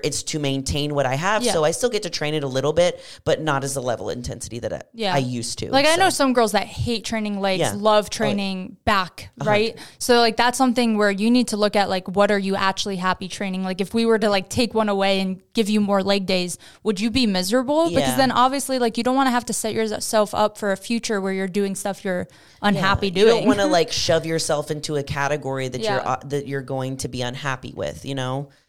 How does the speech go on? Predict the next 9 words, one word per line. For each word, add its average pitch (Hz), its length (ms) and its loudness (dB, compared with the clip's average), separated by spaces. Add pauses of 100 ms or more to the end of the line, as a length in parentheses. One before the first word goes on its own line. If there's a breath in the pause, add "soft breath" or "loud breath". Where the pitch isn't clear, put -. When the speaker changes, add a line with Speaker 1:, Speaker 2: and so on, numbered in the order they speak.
(200 soft breath)
Speaker 2:
Yeah, 208 320 -4
and 240 160 2
then, 262 400 2
um, 226 520 2
something 349 320 -2
I 381 60 4
wanted 247 300 2
to 247 120 2
add 214 360 4